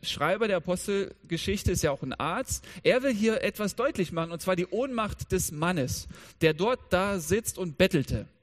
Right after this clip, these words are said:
Und hier können wir uns versuchen vorzustellen, wie diese ganze Begebenheit aus seiner Perspektive geschildert wird, aus, aus der Perspektive des Mannes, der nicht gehen konnte, mal drei.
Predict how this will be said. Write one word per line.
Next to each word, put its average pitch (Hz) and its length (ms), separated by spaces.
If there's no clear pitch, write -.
Und 208 380
hier 262 520
können 214 160
wir 226 220
uns 208 180
versuchen 208 340
vorzustellen, 214 800
wie 202 380
diese 196 280
ganze 240 360
Begebenheit 190 800
aus 180 240
seiner 262 320
Perspektive 202 1160
geschildert 156 560
wird, 143 160
aus, 147 180
aus 160 140
der 175 100
Perspektive 196 640
des 165 220
Mannes, 190 420
der 180 160
nicht 214 300
gehen 175 320
konnte, 151 340
mal 156 280
drei. 135 300